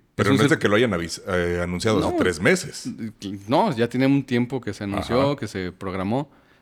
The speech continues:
Speaker 2: Pero obviamente la pista es en la calle, ¿no? O sea, sobre todo el, el Strip, la calle más famosa de Las Vegas, que es donde están todos los casinos y hoteles.
Speaker 1: Ya.
Speaker 2: Pero, eh, pues es una carrera como que nos, por alguna razón muy mal organizada.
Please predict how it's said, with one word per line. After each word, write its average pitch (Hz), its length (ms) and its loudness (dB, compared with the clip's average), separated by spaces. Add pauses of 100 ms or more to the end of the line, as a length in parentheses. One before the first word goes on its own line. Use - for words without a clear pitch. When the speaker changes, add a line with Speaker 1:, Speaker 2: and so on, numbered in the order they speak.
(140)
Speaker 2:
Pero 113 680 2
obviamente 131 460 2
la 110 160 -2
pista 110 340 -2
es 101 160 -4
en 107 60 -4
la 95 80 -6
calle, 120 280 -2
¿no? 107 120 -6
O 127 80 -8
sea, 101 180 -8
sobre 101 220 -8
todo 107 160 -2
el, 113 200 0
el 110 120 -6
Strip, 117 460 -4
la 101 120 -4
calle 110 220 -4
más 110 160 -6
famosa 107 320 -6
de 107 60 -6
Las 98 120 -8
Vegas, 113 220 -4
que - 80 -12
es 104 60 -8
donde 107 140 -6
están 104 320 -8
todos 107 140 -8
los 98 100 -10
casinos 104 420 -8
y - 20 -10
hoteles. 110 400 -10 (180)
Speaker 1:
Ya. 82 220 -4 (680)
Speaker 2:
Pero, 165 440 4 (220)
eh, 107 760 0 (280)
pues 113 120 -8
es 113 100 -4
una 135 160 2
carrera 120 460 0
como 104 220 -6
que 104 120 -8
nos, 98 320 -6
por 104 180 -8
alguna 107 220 -4
razón 113 200 -4
muy 120 160 2
mal 117 300 0
organizada. 110 680 -6